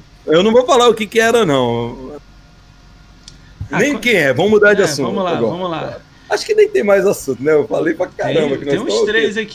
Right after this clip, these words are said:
Speaker 2: aqui, tem uns
Speaker 1: Tem
Speaker 2: três
Speaker 1: duas
Speaker 2: aqui.
Speaker 1: horas
Speaker 2: Cara,
Speaker 1: aqui,
Speaker 2: o que que, como é que tá o teu, teu projetos pra dois mil e vinte e um? Fala como um todo, assim, tipo, live.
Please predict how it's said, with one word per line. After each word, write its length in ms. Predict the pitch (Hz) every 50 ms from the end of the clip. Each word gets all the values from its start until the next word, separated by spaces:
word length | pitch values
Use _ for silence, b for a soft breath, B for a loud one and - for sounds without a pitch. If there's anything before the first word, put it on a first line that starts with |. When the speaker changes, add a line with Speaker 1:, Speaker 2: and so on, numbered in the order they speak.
| 175
Speaker 2:
aqui, 40 | 160
tem 140 | - 165 170
uns 100 | 202 -
Speaker 1:
Tem 60 | 277 262
Speaker 2:
três 140 | 214 214
Speaker 1:
duas 180 | 233 220 185 -
Speaker 2:
aqui. 80 | - 175
Speaker 1:
horas 160 | 185 185 175 165
Speaker 2:
Cara, 160 | 339 320 247
Speaker 1:
aqui, 100 | 208 175
Speaker 2:
o 60 | 147
que 180 | - - 294 302
que, 300 | 285 311 311 294 269 254
como 200 | - 247 247 247
é 40 | 269
que 120 | 269 - 262
tá 240 | - 262 262 247
o 120 | 233 214 196
teu, 380 | - 214 202 202 190 175 160 151
teu 380 | - 180 185 180 170 156 147 - - - - - - - - - -
projetos 520 | - 208 208 175 139 185 226 247 240 -
pra 140 | - 240 226
dois 200 | 202 214 214 175
mil 120 | 196 208
e 40 | 202
vinte 200 | 180 202 196 -
e 60 | -
um? 100 | 151 139
Fala 280 | 139 - 170 175 196 208
como 280 | 202 - 214 214 214
um 80 | 220 208
todo, 380 | 190 - - 170 165 156 143 147
assim, 320 | 139 - - 143 135 123 120 135 - -
tipo, 240 | - - 147 - 151
live. 600 | 135 139 156 180 202 190 180 175 165 151 160 156